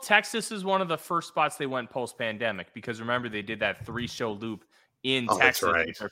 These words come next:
Speaker 2: You
Speaker 1: first
Speaker 2: got me
Speaker 1: tour.
Speaker 2: there.
Speaker 1: Yeah, yeah, take it, Fred.
Speaker 2: Ah,
Speaker 1: Um,
Speaker 2: shit.
Speaker 1: well, uh, they, they did kept doubling down in Jacksonville after
Speaker 2: Oh,
Speaker 1: the
Speaker 2: that was,
Speaker 1: pandemic.
Speaker 2: uh,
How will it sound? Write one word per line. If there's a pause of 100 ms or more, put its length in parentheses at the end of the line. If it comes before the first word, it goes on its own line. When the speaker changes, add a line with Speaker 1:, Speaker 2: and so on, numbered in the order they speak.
(100)
Speaker 2:
You
Speaker 1:
first
Speaker 2:
got
me
Speaker 1:
tour.
Speaker 2:
there. (480)
Speaker 1:
Yeah, (380)
yeah, (360)
take
it,
Fred.
Speaker 2:
Ah,
Speaker 1:
Um,
Speaker 2:
shit.
Speaker 1:
well,
uh, (260)
they,
they
did
kept
doubling
down
in
Jacksonville
after
Speaker 2:
Oh,
Speaker 1:
the
Speaker 2:
that
was,
Speaker 1:
pandemic.
Speaker 2:
uh,